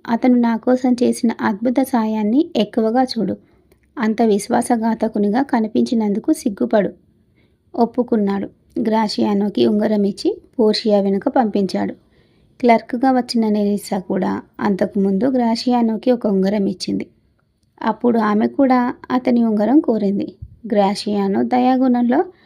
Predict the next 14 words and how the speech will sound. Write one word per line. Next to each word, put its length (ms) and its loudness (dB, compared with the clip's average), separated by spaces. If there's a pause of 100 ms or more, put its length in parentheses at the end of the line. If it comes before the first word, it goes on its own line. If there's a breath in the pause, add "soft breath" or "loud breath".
(360 loud breath)
తన 80 6
యజమాని 500 2
కన్నా 440 -2 (140)
ఒక 220 -2
మెట్టు 440 2
కింద 320 0
ఉండకూడదనుకొని 1200 0 (540 soft breath)
ఆమెకు 280 4
దాన్ని 280 2
ఇచ్చాడు. 400 -6 (560)
ఇంటికి 300 0
వెళ్ళాక 340 0 (120)
వాళ్ళ 240 2
భర్తలకి 920 -2